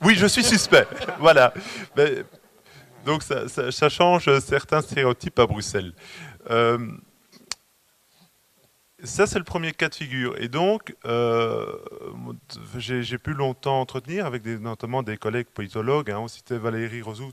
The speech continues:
tout à l'heure dans les remerciements. Mais sur la différence que Ricoeur avait fait entre le moi pathétique et le moi de recherche. Et, euh, dans le débat, actuellement, euh, c'est très flagrant. Euh,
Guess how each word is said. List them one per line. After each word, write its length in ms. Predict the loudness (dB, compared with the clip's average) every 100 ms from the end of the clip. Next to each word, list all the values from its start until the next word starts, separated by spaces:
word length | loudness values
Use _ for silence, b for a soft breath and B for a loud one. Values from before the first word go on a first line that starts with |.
| -18
tout 180 | -18 -14
à 40 |
l'heure 120 | -12
dans 140 | -8 -8
les 80 | -6
remerciements. 640 | -6 -8 -8 -4 -4 -4 b b _ _ _ _ -14
Mais 100 | -10
sur 140 | -2 -2
la 40 |
différence 540 | -2 -4 -2 -2 -6 -16 b b b
que 80 | -8
Ricoeur 340 | -6 -4 -2
avait 140 | -2 -6
fait 140 | -6
entre 260 | -8 -8 -12
le 60 |
moi 200 | -8 -6
pathétique 640 | -6 -6 -8 -14 -16 -18 _ b b b b
et 100 | -12
le 100 | -10
moi 220 | -6 -6
de 100 | -4
recherche. 680 | -8 -10 -8 -4 -4 -6 -14 B B B B B _
Et, 360 | -6 -4 -4 -6
euh, 200 | -6 -4
dans 180 | -2 -2
le 80 | -2
débat, 600 | -2 -4 0 0 0 -2 -6
actuellement, 920 | -10 -10 -8 -8 -8 -6 -4 -4 -4
euh, 140 | -6 -10
c'est 220 | -12 -16
très 240 | -12 -10
flagrant. 680 | -10 -8 -8 -6 -4 -4 -4 b b b b _
Euh, 400 | -10 -8 -6 -6